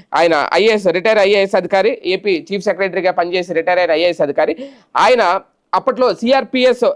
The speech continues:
వన్ సిక్స్టీ కింద, వన్ సిక్స్టీ వన్ కింద స్టేట్మెంట్ ఇచ్చారు. రెండు వేల పంతొమ్మిది ఎన్నికల్లో వైసీపీ మేనిఫెస్టో రూపకల్పనలో ఆయన సహాయం చేశారట. దీనికి సంబంధించిన సమావేశాలు హైదరాబాదులోని జగన్ నివాసంలో తెల్లవారుజామున ఐదు గంటల ప్రాంతంలో జరిగాయట.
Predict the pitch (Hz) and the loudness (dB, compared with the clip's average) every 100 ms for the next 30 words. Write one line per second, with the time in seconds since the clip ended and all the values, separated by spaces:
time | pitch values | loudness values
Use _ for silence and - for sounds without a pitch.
0 | - 190 226 220 - 247 240 185 175 185 | 0 -2 -2 -4 -4 -2 -2 0 -2 -2
1 | 254 208 240 220 220 208 190 220 240 220 | -4 -2 0 0 -2 -4 -2 -2 -2 -4
2 | 190 190 165 165 226 262 _ 180 226 277 | -2 0 0 0 -4 -16 _ -2 2 2
3 | 240 220 262 247 233 220 202 196 175 - | 2 0 0 0 0 0 0 2 0 0
4 | _ _ 165 226 269 262 247 240 - _ | _ _ 0 0 0 0 0 -2 -4 _
5 | 160 170 254 254 247 247 196 214 226 220 | 0 0 2 0 2 2 2 0 -2 -2
6 | 214 208 185 - - 175 175 165 190 233 | 0 0 0 -2 -2 0 0 0 0 0
7 | 214 185 185 165 147 156 233 _ - 214 | 0 -2 0 0 0 -4 -10 _ -2 0
8 | 277 247 226 247 233 220 208 202 208 208 | 2 0 0 0 0 -2 -2 0 0 0
9 | 208 190 147 - 175 208 240 220 208 202 | 0 0 -2 -2 -2 0 0 0 0 0
10 | 202 190 143 160 175 254 220 202 208 196 | -2 -2 -2 -2 0 0 0 0 0 -2
11 | 226 - _ _ _ 196 233 285 262 226 | -2 -4 _ _ _ 0 2 2 2 0
12 | 226 254 226 170 240 262 240 220 208 202 | 0 -2 -2 0 0 -2 -2 -4 -2 -2
13 | 220 214 226 185 156 135 | -2 -2 0 -2 0 -2